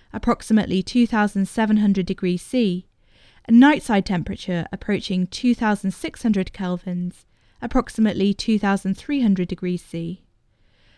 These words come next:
No life could survive in its atmosphere. In fact, the planet's nightside temperature is the second hottest ever measured."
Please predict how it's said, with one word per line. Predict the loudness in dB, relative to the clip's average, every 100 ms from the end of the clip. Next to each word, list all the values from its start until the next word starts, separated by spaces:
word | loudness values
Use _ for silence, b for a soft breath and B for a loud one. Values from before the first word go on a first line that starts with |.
| _ 4
No | 6 8
life | 6 4 0
could | -6
survive | -4 0 2 4
in | 0
its | -2 -2
atmosphere. | -2 -4 -8 -8 -6 -6 -10 _ _ _ _ _ _
In | -2
fact, | 2 4 4 2 -14 b -12
the |
planet's | -4 2 2 2
nightside | 4 4 2 0 -2
temperature | 0 -2 -4 -4 -4 -4
is | -4
the | -6
second | -2 -2 0 0
hottest | 0 -4 -4 -6 -8 -6
ever | -2 0
measured." | 2 2 0 -4 -6